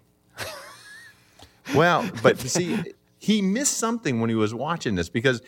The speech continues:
Speaker 2: like, even he writes in the article that, that the Grateful Dead's only care was the way their music connected with their audience.
Speaker 1: Mm-hmm.
Speaker 2: Now, listen, they knew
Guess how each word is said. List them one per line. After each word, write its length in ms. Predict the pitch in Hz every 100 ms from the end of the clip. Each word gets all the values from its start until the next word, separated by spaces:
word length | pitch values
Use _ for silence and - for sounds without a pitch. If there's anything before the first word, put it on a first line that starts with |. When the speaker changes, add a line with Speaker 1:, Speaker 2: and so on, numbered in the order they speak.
| - -
Speaker 2:
like, 160 | 123 117
even 300 | 180 196 143
he 120 | 165
writes 320 | 160 196 196
in 60 | 170
the 120 | 143
article 560 | 127 123 113 85 80 - _ _
that, 320 | 101 90 -
that 160 | 104 -
the 60 |
Grateful 360 | 95 139 147 139
Dead's 320 | 110 101 90 - _
only 540 | 123 165 196 190 156 -
care 600 | - 151 143 90 57 - _ _
was 320 | 104 110 98
the 100 | 104
way 260 | 107 127 131
their 220 | 110 107
music 680 | 101 110 135 120 101 - - _
connected 560 | - 95 98 110 110 92
with 180 | 98 87
their 160 | 80
audience. 580 | 85 95 117 135 - - _ _ _ _ -
Speaker 1:
Mm-hmm. 300 | 120 104 104
Speaker 2:
Now, 260 | 143 139 -
listen, 380 | 185 - 71 - _ _ _ _ _ _ _ _ _ - - _ -
they 300 | 165 214 262
knew 640 | 196 208 294 320 -